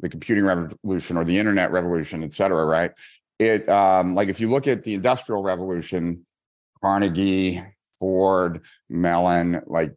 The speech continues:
Rockefeller, like, these weren't the guys that were building machines or experts in machines. They just knew how to build businesses that leveraged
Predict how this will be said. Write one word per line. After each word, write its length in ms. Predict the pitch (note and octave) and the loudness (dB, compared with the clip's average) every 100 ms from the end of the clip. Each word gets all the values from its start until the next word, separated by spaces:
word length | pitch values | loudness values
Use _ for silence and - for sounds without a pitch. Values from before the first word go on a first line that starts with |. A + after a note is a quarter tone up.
| _ F#2 | _ -10
Rockefeller, 840 | D#2 E2 F#2 F2 - D#2+ E2 D#2 - _ _ | -2 -2 -2 -4 -2 0 0 -2 -10 _ _
like, 220 | G2+ F2+ - | 0 0 -4
these 320 | F#2 G2+ C3 A2+ | -4 0 2 2
weren't 360 | D3 E3+ E3 | 2 2 0
the 80 | C3+ | -2
guys 500 | A2+ A#2 A#2 A2 - - | 2 4 4 0 -8 -14
that 340 | F#2 G#2+ G#2 F#2 | 0 2 2 2
were 160 | G2+ | 0
building 480 | D#2+ G#2+ A#2 B2+ C3+ | 0 0 2 2 0
machines 680 | C#3 C#3 D3 D#3 E3+ - - _ _ _ _ - | 0 -2 -2 -2 -4 -8 -18 _ _ _ _ -2
or 240 | G#2+ G#2 | 0 2
experts 460 | A2 B2 - G#2 F2+ | 0 -2 -2 -4 -2
in 100 | F#2+ | -2
machines. 760 | F2 - F#2 E2+ E2+ E2+ - - _ _ _ _ _ | -2 -2 -2 -2 -2 -4 -8 -18 _ _ _ _ _
They 240 | F2+ G#2+ | 0 2
just 300 | G2+ B2+ B2 | 2 0 0
knew 140 | B2+ A2+ | -2 0
how 140 | G#2 | 0
to 80 | G#2 | 0
build 300 | E2+ G#2 E2+ | 0 0 0
businesses 680 | G2 F2 F#2+ F2 F#2 F2+ D2+ | -2 -2 -4 -4 -2 -2 0
that 320 | F2+ E2+ - | 0 0 -2
leveraged 760 | F2+ G2+ F2 F2+ D2+ C#2 - | -2 -2 0 -4 -4 -10 -18